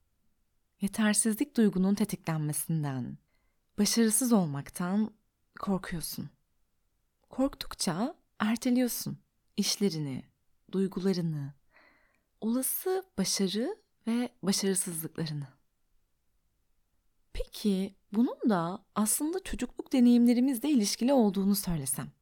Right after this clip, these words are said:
Çocukluğunda daha az eleştiriye maruz kalan kişilerin daha az erteledikleri bulunmuş.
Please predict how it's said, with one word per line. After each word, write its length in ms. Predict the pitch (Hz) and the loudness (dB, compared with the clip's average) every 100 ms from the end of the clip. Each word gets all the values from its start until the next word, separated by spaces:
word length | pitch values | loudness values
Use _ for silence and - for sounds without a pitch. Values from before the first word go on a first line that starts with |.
| _ _ _ | _ _ _
Çocukluğunda 880 | - 233 262 - 311 339 381 415 415 | 0 0 0 -2 -2 0 0 -2 0
daha 240 | 220 - 466 339 | 0 0 0 2
az 120 | 233 | 2
eleştiriye 560 | 202 185 - 170 165 147 | 2 2 0 -2 -2 0
maruz 420 | 156 175 330 - | 0 0 0 0
kalan 360 | 226 208 269 | 2 4 2
kişilerin 580 | 320 - - - 180 415 - 240 | 0 -2 -2 -2 -2 -4 -2 0
daha 220 | 254 392 | 4 4
az 140 | 339 | 6
erteledikleri 720 | 247 196 180 156 147 160 151 | 6 4 0 -2 -2 -2 -2
bulunmuş. 540 | 147 143 131 127 - | -2 -4 -4 -4 -8